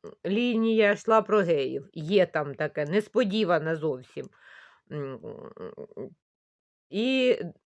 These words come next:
дуже цікаво, до речі. В, в, так, в такий,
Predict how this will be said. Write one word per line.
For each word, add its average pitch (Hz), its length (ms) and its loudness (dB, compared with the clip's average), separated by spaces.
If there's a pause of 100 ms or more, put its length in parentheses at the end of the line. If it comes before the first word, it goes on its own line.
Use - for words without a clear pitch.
(200)
дуже 302 320 6
цікаво, 170 540 4
до 160 160 0
речі. 135 500 -6 (440)
В, 156 380 -12
в, 165 60 -12
так, 226 300 2
в - 60 -20
такий, 247 760 -2